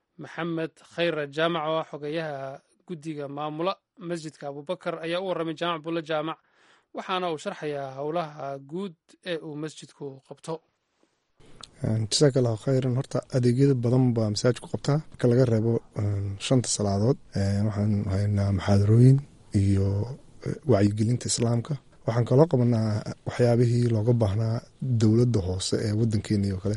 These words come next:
Speaker 2: Masaajidku waxa weeyaan community centerkii. Waxaa la qabtaa marriage certificates iyo deed, eh, meydka oo lagu maydho, lagu dhaqo, lagu tukado, la aaso. Waxaan qabanaa guurka, furitaanka,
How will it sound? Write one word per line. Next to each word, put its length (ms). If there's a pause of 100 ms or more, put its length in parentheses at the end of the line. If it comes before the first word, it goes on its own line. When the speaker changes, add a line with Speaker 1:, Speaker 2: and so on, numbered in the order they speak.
Speaker 2:
Masaajidku 420
waxa 140
weeyaan 360
community 440
centerkii. 480 (160)
Waxaa 220
la 80
qabtaa 320
marriage 420
certificates 640 (220)
iyo 200 (480)
deed, 340 (500)
eh, 260 (280)
meydka 300
oo 80
lagu 160
maydho, 280
lagu 200
dhaqo, 300
lagu 240
tukado, 340 (180)
la 120
aaso. 380 (160)
Waxaan 300
qabanaa 760
guurka, 500 (300)
furitaanka, 640